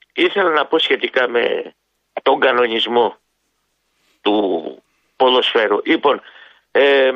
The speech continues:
είναι τόσες πολλές οι λεπτομέρειες, αλλά ο κανονισμός είναι σαφής. Έχει κάποιο, ε, περιθώριο, έτσι, να το διορθώσουνε.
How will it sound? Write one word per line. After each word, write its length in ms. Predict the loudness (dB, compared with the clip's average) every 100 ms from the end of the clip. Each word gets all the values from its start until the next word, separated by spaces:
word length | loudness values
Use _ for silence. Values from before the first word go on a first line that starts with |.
| -4 -14 -14 -16 -20 _
είναι 380 | -2 0 0 -2
τόσες 380 | 0 0 0 -2
πολλές 320 | 2 2 2
οι 60 | 2
λεπτομέρειες, 840 | 0 0 -2 0 0 0 -2 -6 _ _ _ _ _ _ _ -2
αλλά 340 | 0 2 0
ο 140 | -2 0
κανονισμός 760 | -2 -2 -2 -2 0 0 -2 -10 _ _ _ _ _ _ _
είναι 240 | -2 0 0
σαφής. 480 | 0 0 -2 -2 -8 _ _ _ -2
Έχει 320 | 0 0 -2 0
κάποιο, 600 | -2 -2 0 2 2 -2 _ _ _ _
ε, 460 | 0 2 2 2 0 -2
περιθώριο, 760 | -2 0 0 0 2 2 2 2
έτσι, 540 | 0 -2 -4 -6 -8 _ _ _ _ _ _ _ _ _ _ _
να 220 | -4 -2
το 120 | 0 0
διορθώσουνε. 840 | 2 2 2 0 2 0 0 -2